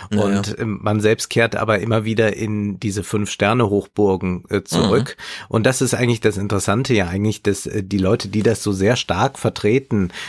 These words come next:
Speaker 2: äh, dass das so toll ist, jetzt so unterwegs zu sein, sind alles Leute, die einen Reisekomfort haben, der einem
Speaker 1: Ja.
Speaker 2: nicht mehr das Gefühl gibt, dass man unterwegs ist. Also ich, äh, kenne das ja auch. Man ist immer froh, wenn man irgendwo eingeladen wird und man kommt in ein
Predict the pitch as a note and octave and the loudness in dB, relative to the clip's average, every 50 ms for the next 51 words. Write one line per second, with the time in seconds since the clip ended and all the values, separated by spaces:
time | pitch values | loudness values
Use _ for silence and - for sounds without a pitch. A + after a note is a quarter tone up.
0 | - - - - G2+ G2+ F#2+ - - G2+ - - A2 G#2 - G#2+ G#2 - - G#2 | -14 -12 -2 0 2 2 2 2 0 0 2 0 -2 0 2 0 0 2 2 2
1 | G#2 G#2+ A#2+ - - G#2 F#2 - - F#2+ F2 F2+ - G2+ F#2 G2 A#2 B2+ - - | 2 2 0 0 0 -2 0 0 -2 -2 0 0 -2 0 0 0 -2 -2 0 -2
2 | A2 G2 G2+ F#2 F#2+ F#2+ - - - - - - A2 G2 - - G#2 A#2 C3+ - | 0 0 2 0 0 -2 -4 -6 -12 -16 -6 -4 -2 -2 -2 0 0 0 0 2
3 | - G#2+ F#2+ A2 B2 - C#3+ B2 G#2+ G#2+ A2 G#2 G#2 A2 G#2+ - - G#2 G#2 G#2 | 0 0 0 0 2 2 0 0 0 0 0 2 2 2 0 -2 -4 -2 -2 -2
4 | G#2 F#2+ F2+ F2 B2+ C#3 E3 E3 - - A#2 G#2 - - G#2+ G2 F#2 F2+ F2 F2 | -2 0 0 0 0 0 0 -2 -2 -4 -4 -4 -2 0 0 0 0 -2 -2 -4
5 | F2+ F#2+ G2+ A#2+ C3 B2+ - - - - _ - A#2 A2 A2+ G#2+ A2+ - - _ | -4 -2 -2 -4 -4 -4 -6 -14 -18 -12 _ 0 2 4 4 2 2 0 -4 _
6 | - A2 G2+ A2+ B2 C#3+ - - C#3+ B2+ A2 A#2+ - - - G#2+ - - - B2+ | -4 -2 0 2 2 0 0 0 0 2 2 0 0 0 -4 -6 -4 -4 -2 0
7 | C3 D3 C#3 A#2+ A#2 A2 G2+ - _ - - - - - - A#2 A2+ - C3 A2 | 0 0 0 2 0 0 0 -2 _ -10 -10 -10 -16 -4 -2 -2 0 0 0 0
8 | G#2 G2 G2+ G2 G#2+ G#2 F2 F2+ F#2 A#2 B2 - - - E2+ D#2+ E2 - - F#2+ | 0 0 0 0 0 0 2 0 0 0 -2 -2 -4 -2 -2 -2 -4 -4 -4 -4
9 | G2+ G#2 G#2 G2+ G2+ - - - - B2 A2+ F#2 - _ - - - _ - A2+ | -2 -2 -2 -2 -2 -4 -6 -4 -2 -2 -2 -4 -6 _ -16 -18 -14 _ -2 0
10 | A2+ A2+ A#2+ A2+ - - G#2+ - E2+ A2+ C3 C#3 - B2 G#2 A#2 G#2+ G#2 G2+ G2+ | 2 2 2 2 2 0 0 0 2 2 2 2 0 0 -2 0 -2 0 -2 -2
11 | - - A2+ B2 C3 B2 - - A2 A#2 B2 A#2 A2+ G#2+ G#2+ G#2+ G#2 G#2 F#2 G2 | -2 0 2 2 2 0 0 0 0 0 2 2 2 2 2 2 0 0 0 0
12 | A2 A#2 A2+ G#2+ G#2+ G#2 G#2 - - A2 A#2 B2 A#2 G#2 G2+ G2+ G#2 A2 G#2+ G#2 | -2 -2 -2 0 0 0 0 0 -2 0 0 0 2 2 2 2 0 0 -2 -2
13 | G#2+ - A2+ G#2+ G2 G2 F#2+ - - G#2 G#2 G2 A2 G2+ G2 F#2 F2+ F#2+ G2 | 0 0 0 0 0 -2 -2 -2 -2 -2 -2 -2 -4 -2 0 0 0 -2 -2